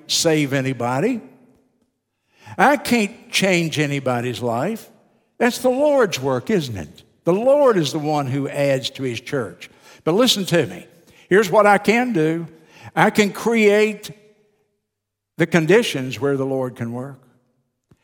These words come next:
I c-, the farmer has to plow the ground. He has to put in the seed.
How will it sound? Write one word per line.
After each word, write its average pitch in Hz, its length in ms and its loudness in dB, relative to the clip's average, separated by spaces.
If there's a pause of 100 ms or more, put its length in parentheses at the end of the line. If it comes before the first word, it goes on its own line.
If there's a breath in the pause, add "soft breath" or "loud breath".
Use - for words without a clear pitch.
(260 loud breath)
I 196 160 6
c-, - 160 -14 (100)
the 156 80 0
farmer 240 540 4
has 202 260 4
to - 120 -4
plow 202 420 2
the 180 140 -2
ground. 170 640 -2 (160)
He 196 80 6
has 214 140 4
to 202 100 -4
put 220 320 0
in 208 160 2
the 180 120 0
seed. 147 680 -4